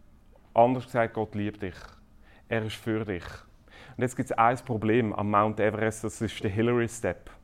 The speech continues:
Und ich möchte dich kurz auf den Gedanken mitnehmen.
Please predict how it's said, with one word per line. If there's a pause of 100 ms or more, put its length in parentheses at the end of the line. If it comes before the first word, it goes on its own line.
(800)
Und
ich
möchte
dich
kurz
auf
den
Gedanken
mitnehmen.